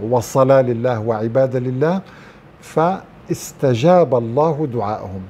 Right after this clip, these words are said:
نسأل الله تبارك وتعالى أن يجعلنا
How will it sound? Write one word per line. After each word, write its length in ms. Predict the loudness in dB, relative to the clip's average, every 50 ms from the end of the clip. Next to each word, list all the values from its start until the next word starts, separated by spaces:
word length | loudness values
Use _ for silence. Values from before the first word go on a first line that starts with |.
| -20 -20 -20 -20 -20 -20 -20 -20 -12 -6 -6
نسأل 280 | -4 -4 -2 -2 0 0
الله 240 | 2 4 4 4
تبارك 440 | 2 2 2 2 4 4 2 2 2
وتعالى 600 | 2 2 2 2 0 -2 0 0 2 2 2 2 0 -4 -14 -20 -20 -20 -20 -20 -18 -12 -8
أن 160 | -6 -4 -2
يجعلنا 880 | 0 0 0 0 0 -2 -2 2 2 2 4 2 2 0 0 -2 -4